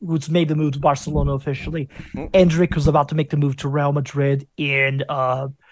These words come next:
Speaker 1: July twenty twenty-four, guys like Lucas Perry, who just made the move over to Lyon from Botafogo, uh, this window officially to play goalie competition for them over there. So, um,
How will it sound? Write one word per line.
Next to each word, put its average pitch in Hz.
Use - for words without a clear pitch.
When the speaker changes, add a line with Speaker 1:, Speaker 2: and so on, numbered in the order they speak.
Speaker 1:
July 151
twenty 156
twenty-four, 139
guys 160
like 147
Lucas 151
Perry, 147
who 139
just 143
made 156
the 147
move 147
over 156
to 143
Lyon 151
from 147
Botafogo, 139
uh, 127
this 156
window 160
officially 156
to 143
play 156
goalie 147
competition 135
for 139
them 139
over 131
there. 135
So, 156
um, 196